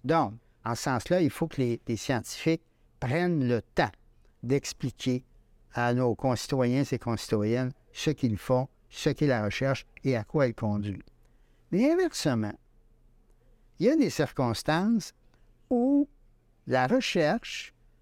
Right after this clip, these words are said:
peut être aiguillonnée en quelque sorte par des besoins, des demandes, des attentes qui viennent de la société. Il y a par exemple, euh,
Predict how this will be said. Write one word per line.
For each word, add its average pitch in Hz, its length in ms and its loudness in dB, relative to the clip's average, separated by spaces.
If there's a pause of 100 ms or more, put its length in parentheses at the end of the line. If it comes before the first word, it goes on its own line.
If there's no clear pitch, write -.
(100)
peut 139 180 0
être 143 580 2 (120)
aiguillonnée 269 840 4
en 135 100 0
quelque 131 380 0
sorte 160 360 -2 (500)
par 208 300 2
des 147 160 2
besoins, 156 560 2
des 143 240 0
demandes, 147 560 2
des 139 240 0
attentes 190 420 0
qui 190 160 0
viennent 254 320 2
de 233 60 4
la 139 100 2
société. - 640 -4 (1500)
Il 120 80 0
y 135 80 4
a 165 80 2
par 151 200 4
exemple, 143 520 0
euh, 127 380 4